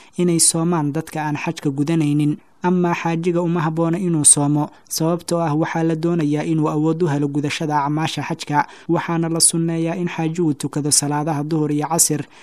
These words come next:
isagoo jamcinaya islamarkaana gaabinaya,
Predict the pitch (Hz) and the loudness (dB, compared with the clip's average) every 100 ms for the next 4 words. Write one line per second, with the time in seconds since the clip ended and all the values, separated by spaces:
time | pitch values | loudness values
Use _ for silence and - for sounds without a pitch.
0 | - 170 - 180 175 165 165 165 175 151 | -4 2 2 4 2 2 0 0 0 0
1 | 147 156 147 147 156 - 151 147 143 147 | 0 0 0 -2 -2 -4 -2 -2 -2 -2
2 | 151 165 147 151 | 0 2 2 2